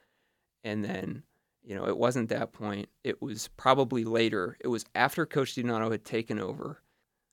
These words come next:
We've just finished our second losing season in back-to-back years. Coach DiDonato had a team meeting,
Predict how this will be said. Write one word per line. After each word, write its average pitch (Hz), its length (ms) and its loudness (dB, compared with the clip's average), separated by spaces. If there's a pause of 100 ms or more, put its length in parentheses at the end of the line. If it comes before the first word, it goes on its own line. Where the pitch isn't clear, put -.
We've 117 200 0
just 151 400 4
finished 139 680 -2 (720)
our 120 160 2
second 135 640 2
losing 120 460 0
season 107 580 -4 (280)
in 113 160 2
back-to-back 113 580 0
years. - 500 -6 (560)
Coach 127 240 -2
DiDonato 117 520 0
had 110 160 0
a - 60 -6
team 123 320 -4
meeting, 113 520 -2